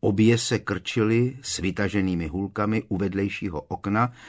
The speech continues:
v němž chybělo několik tabulek. Ginny právě vyslala dobře mířenou kletbu do zápasícího klubka pod sebou.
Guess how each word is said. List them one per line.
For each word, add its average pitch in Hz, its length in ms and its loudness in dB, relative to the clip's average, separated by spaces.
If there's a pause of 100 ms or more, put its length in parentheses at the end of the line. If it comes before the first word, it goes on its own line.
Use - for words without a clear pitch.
(220)
v 80 140 -2
němž 123 400 8
chybělo 117 400 4
několik 110 400 -2
tabulek. 64 560 -6 (760)
Ginny 127 420 6
právě 120 460 2
vyslala 110 420 -2
dobře 101 360 0
mířenou 98 500 0
kletbu 104 520 0 (380)
do - 120 0
zápasícího 120 880 0
klubka - 340 -2
pod 76 180 -6
sebou. - 360 -12